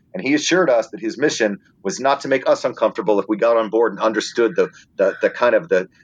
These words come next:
the, the, the canvas that we were trying to paint on, that we would create a play that would do what was happening to us to the audience, and that was his goal.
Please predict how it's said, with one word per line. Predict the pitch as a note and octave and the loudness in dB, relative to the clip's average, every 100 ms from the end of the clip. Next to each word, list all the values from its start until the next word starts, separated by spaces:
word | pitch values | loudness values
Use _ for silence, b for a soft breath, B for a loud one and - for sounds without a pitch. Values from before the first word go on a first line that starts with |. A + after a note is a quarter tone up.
| _ | _
the, | F#2+ F#2 - | 0 0 0
the, | F#2 F2+ F#2+ | 2 2 0
the | F2 | -6
canvas | - - D3+ D#3 G#2+ E2 | -6 -2 0 2 0 -2
that | - G#2 | -4 -2
we | G2 | 0
were | G2 | 0
trying | A#2 A2 | 0 0
to | F#2+ | -2
paint | - - B2+ A#2 - | -4 0 0 0 0
on, | A#2+ A#2 D#2+ - B B B | 2 2 0 -4 B B B
that | G#2 - | -2 -2
we | B2 C3+ | -2 0
would | C#3 | -2
create | - B2 B2+ B2+ B2+ A2 | -2 0 2 2 0 0
a | G#2+ | 0
play | G#2+ - D#3 D3+ C3+ | -2 -2 0 2 2
that | A2+ | 0
would | G#2+ G2+ | -2 -4
do | - B2 A#2 A2 - | -2 0 0 -2 -2
what | A2 G#2+ | -4 -2
was | B2 | -2
happening | B2+ B2 A2+ | -2 -2 -6
to | - | 0
us | D#3+ C3 - b | 0 0 -6 b
to | - | -2
the | B2 C3+ | -2 2
audience, | D#3 E3 C3 A2+ - | 2 2 2 -4 -8
and | G#2+ | 0
that | A#2 | 2
was | A2 - | 2 -4
his | G2+ | -6
goal. | - G#2 D#2 - | 0 0 0 -4